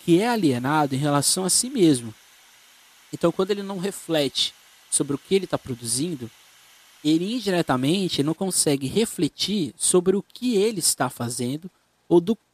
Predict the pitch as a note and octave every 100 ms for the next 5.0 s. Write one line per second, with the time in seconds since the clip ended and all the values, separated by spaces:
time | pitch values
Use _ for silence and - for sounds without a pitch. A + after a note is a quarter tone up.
0 | _ C#3 C#3+ E3 - _ A3 D4+ G#3+ D3+
1 | G#3+ C#3+ - _ _ _ _ _ D3 D#3+
2 | F3+ D3+ - G3 C4+ B3+ A3+ D3+ C3 D3+
3 | F#3 F#3 _ C#3+ F3 A#3 G#3 F3+ - -
4 | D#3+ - - C#3+ D3 D#3 - F3 A2 A2